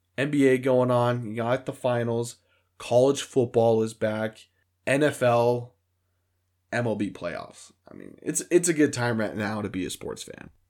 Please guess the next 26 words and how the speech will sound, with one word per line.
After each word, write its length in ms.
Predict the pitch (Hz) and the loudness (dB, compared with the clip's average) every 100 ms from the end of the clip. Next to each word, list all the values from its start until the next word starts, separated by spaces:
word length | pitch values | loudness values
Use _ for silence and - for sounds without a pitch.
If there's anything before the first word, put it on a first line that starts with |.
| - 247 - - _ | -2 -2 -2 -12 _
All 140 | 120 120 | -4 0
right, 320 | 120 104 101 | 0 0 0
we're 140 | 160 | 0
gonna 120 | 190 | 0
dive 240 | 143 123 123 | 2 2 2
into 200 | 120 104 | -2 -4
Thorngren 760 | - - 135 160 156 151 156 | -8 -6 -2 -2 0 -2 -2
hierarchy 960 | 151 - 117 117 107 104 - 104 101 - _ _ | -4 -6 -2 0 0 -4 -6 -8 -8 -12 _ _
of 80 | 113 | -10
the 60 | |
top 360 | 110 117 110 - _ - - - | -8 -4 -4 -4 _ -20 -20 -12
ten 460 | 135 135 131 131 127 | -8 -6 -6 -8 -14
teams 420 | - 113 110 98 | -8 -6 -6 -6
right 220 | 104 95 | -8 -8
now 400 | 90 92 92 95 _ _ _ _ _ | -8 -10 -10 -14 _ _ _ _ _
in 100 | 101 | -10
the 140 | 101 101 | -8 -8
N 120 | 73 | -12
F 100 | - - | -18 -20
L. 180 | - - _ _ _ _ _ _ _ _ _ _ | -20 -20 _ _ _ _ _ _ _ _ _ _
We're 160 | 123 160 | -2 0
gonna 120 | 156 | 0
start 260 | - 123 | 2 2
at 80 | 113 | 2
number 220 | 104 101 | -4 -8
ten, 340 | 87 - 87 | -12 -14 -16